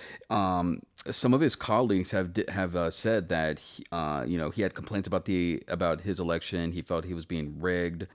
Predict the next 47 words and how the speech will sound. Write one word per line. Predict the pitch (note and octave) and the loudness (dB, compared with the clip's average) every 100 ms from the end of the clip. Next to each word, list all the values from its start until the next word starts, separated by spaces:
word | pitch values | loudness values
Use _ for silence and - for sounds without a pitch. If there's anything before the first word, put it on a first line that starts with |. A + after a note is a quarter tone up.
| - | 0
Um, | F#2+ E2+ D#2+ | 2 2 0
he | E2 | 0
started | G2 - F#2 E2+ - - | -4 0 2 2 -4 -2
arguments, | F#2 F#2 F2+ F#2 F2 | 2 2 2 0 -2
fights. | - F#2 F2 F2 F2 - | -4 -2 0 0 -2 -2
So | - G2 F#2 - | 0 2 2 2
it | A2 - | 0 0
pretty | - B3 C#3 | 0 2 6
much, | G#2 G#2+ G2 F#2+ | 6 6 2 0
like, | E2+ E2 | -2 0
you | G2+ | -2
could | G2 | -2
tell | - G2 F#2+ | 0 0 2
that | E2 C2 | 2 0
there | F#2 | 0
are | E2+ | 2
a | E2 | 2
lot | F2 F#2+ | 2 2
of | G2 F2+ | 2 0
voices | F2 F2 F2+ F2 | 0 0 -2 0
in | F#2 | 0
his | - | 0
head | G#2+ F2 | 0 0
saying, | - G2+ F2 F2 - - - | 2 2 2 0 -4 -14 -6
"You | D#2 | -4
were | D2+ D2+ | -4 -2
robbed. | D2+ G#2 G2+ G2+ G2 G2+ - - - _ | 6 8 10 8 6 2 -2 -12 -20 _
This | G#2 F2+ - | 2 2 2
election | E2 F2 - G2+ | 2 2 0 -4
was | - | -2
stolen. | - - G#2 G#2 G#2 G2+ G2+ F#2+ F#2+ - - | 0 4 6 6 6 6 6 6 2 -2 -4
You | F#2+ | -2
should | - - | -2 -2
take | G2+ F2 | -2 -2
it | D#2 D2 | -2 -4
back." | G2 G2 F#2+ F#2 F#2 F#2 - - - - - | 0 2 2 2 0 -4 -10 -18 -18 -8 2
And, | A2 G2 F#2+ F2+ F2 E2+ | 4 6 4 4 2 2
uh, | E2+ E2 | 2 2
you | A2+ | 4
know, | G2+ D#2 D#2 - - | 4 4 0 -6 -4
and | G#2+ G#2 G2+ | 2 4 4
as | G2+ G#2+ | 6 6
you | A2 | 6
know, | G#2+ C3+ | 6 6
like, | G2 F2+ | 6 4
you | F#2+ | 2
know, | D#2+ D#2+ | 2 0